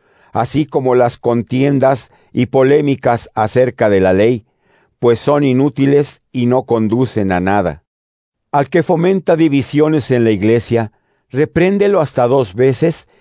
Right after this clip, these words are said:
y luego apártate de él, pues ya ves que se trata de un hombre pervertido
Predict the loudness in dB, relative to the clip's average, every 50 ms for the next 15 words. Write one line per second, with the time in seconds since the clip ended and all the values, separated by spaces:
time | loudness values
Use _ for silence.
0 | _ _ _ -2 0 2 2 2 2 2 2 0 0 0 _ 0 0 0 0 -2
1 | -2 -2 0 -2 0 0 2 0 2 2 2 0 0 -4 -8 _ _ _ _ _
2 | _ _ _ _ _ _ 0 0 0 2 2 2 2 2 2 2 0 0 -4 -6
3 | -4 -2 -4 -2 0 0 0 0 2 0 0 0 2 2 0 0 0 0 0 0
4 | 0 0 -2 -2 -2 -4 -4 -4 -2 -2 -2 -2 -4 -6 -6 -4 -4 -2 0 0
5 | -2 -2 -4